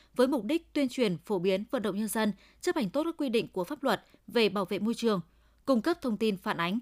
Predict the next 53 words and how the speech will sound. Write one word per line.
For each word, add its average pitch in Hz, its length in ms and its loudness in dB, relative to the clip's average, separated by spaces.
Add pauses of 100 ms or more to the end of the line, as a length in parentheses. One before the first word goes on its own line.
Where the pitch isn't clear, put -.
(200)
và 233 220 2
kiến 208 180 -4
nghị 247 140 -2
kịp 196 220 -2
thời 196 180 0
các 277 100 -8
hành 247 180 -4
vi 233 180 0
vi 240 160 -2
phạm 220 260 -2 (260)
của 247 140 6
các 285 160 -4
tổ 208 120 0
chức, 311 220 -6
cá 196 120 -4
nhân 190 280 0 (260)
về 220 240 2
bảo 185 160 0
vệ 196 140 -4
môi 208 140 -2
trường, 208 280 0 (480)
giám 220 220 0
sát 339 280 -2
việc 240 140 2
thực 202 80 -4
hiện 180 260 0
thu 240 160 -6
gom, 220 340 0
vận 180 160 -2
chuyển, 196 260 -2 (200)
xử 247 180 4
lý 196 140 4
rác - 220 -6
thải, 208 260 -6 (100)
chất 339 200 -4
thải 233 200 -2
ở 165 80 -6
cộng 180 180 -4
đồng 190 220 -2
khu 220 120 -4
dân 208 160 -4
cư. 214 240 4 (580)
Mô 330 100 2
hình 302 200 4
tập 208 120 0
trung 262 200 -2
thực 226 80 2
hiện 190 240 -2
các 302 120 -4
nội 220 140 0
dung 226 200 -2
trọng 165 180 -6
tâm 202 260 0